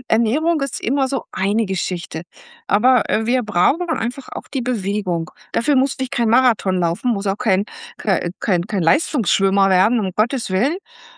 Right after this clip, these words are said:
Äh, und wir brauchen natürlich auch die entsprechende Entspannung.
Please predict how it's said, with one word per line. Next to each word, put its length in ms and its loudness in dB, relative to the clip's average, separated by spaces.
Äh, 160 2
und 340 0
wir 120 2
brauchen 520 0
natürlich 520 -2
auch 160 -2
die 140 -6
entsprechende 600 -2
Entspannung. 760 0